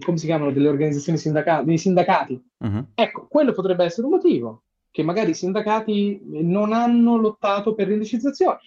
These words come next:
Speaker 1: o magari qualcuno sa che lo hanno fatto e gli hanno detto di no, quindi sappiamo che è un motivo statale.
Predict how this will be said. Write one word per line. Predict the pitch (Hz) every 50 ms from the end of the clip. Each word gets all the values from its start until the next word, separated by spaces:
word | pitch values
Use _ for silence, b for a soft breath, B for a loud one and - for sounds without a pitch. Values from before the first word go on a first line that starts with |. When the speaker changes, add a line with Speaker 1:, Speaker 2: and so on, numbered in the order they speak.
| b b _
Speaker 1:
o | - 214
magari | 220 247 285 349 311
qualcuno | - 226 - - - 349 311 233
sa | 175 - - - 294 302 302
che | - -
lo | 226 220 226
hanno | 240 240 233 233 233
fatto | 233 240 285 302 294 - - 269
e | 233
gli | 214
hanno | 208 202 208
detto | 196 214 208 - 226
di | 196 214 320
no, | 349 330 220 - -
quindi | - 226 214 202
sappiamo | - - 175 - 220 233 233 220 214
che | 196
è | 190
un | 185 180
motivo | 185 180 180 202 196 175 165 - -
statale. | - - - - - 190 190 - 208 269 240 175 147 135 127 127 -